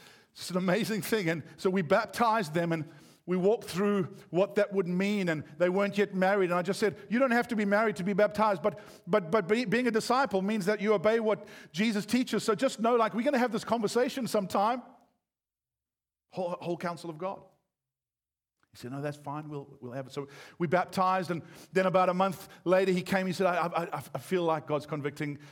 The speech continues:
us. We need to get married." And so we're still walking through that, but I came to the end of Luke twenty-two and was preaching on the resurrection and the importance of the bodily resurrection of Jesus.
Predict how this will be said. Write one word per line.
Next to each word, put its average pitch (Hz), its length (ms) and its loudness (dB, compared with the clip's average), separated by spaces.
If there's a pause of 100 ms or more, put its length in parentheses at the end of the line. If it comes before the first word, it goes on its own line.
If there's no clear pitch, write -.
(100)
us. 147 180 -2
We 156 80 -4
need 160 140 -2
to 147 60 -2
get 160 160 -4
married." 143 340 -2 (2000)
And 131 80 -12
so 185 120 0
we're 180 140 0
still 226 200 -2
walking 196 300 0
through 220 340 -2
that, 202 200 2
but 185 260 -2 (400)
I 190 160 2
came 226 260 0
to 196 100 0
the 196 140 2
end 202 200 2
of 170 100 0
Luke 180 460 -2
twenty-two 185 880 -4 (1000)
and 156 140 -2
was 165 140 0
preaching 233 400 -2
on 226 80 0
the 202 80 2
resurrection 180 720 0
and 160 160 -2
the 165 40 0
importance 196 460 -2
of 190 80 0
the 165 80 0
bodily 202 460 2
resurrection 160 640 0
of 139 120 -2
Jesus. 143 440 -4